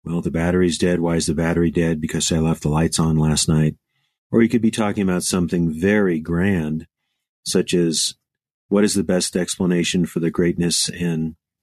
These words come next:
misery of the human condition?" Something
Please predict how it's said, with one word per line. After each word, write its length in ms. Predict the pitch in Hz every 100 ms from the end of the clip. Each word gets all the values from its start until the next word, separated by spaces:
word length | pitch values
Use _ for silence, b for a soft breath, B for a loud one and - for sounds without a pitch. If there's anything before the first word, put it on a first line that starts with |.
| _
misery 440 | 95 95 90 87 82
of 100 | 76
the 80 |
human 300 | 80 92 87
condition?" 500 | 85 92 147 170 - _ _ _ _ _ _
Something 520 | - 85 - 80 78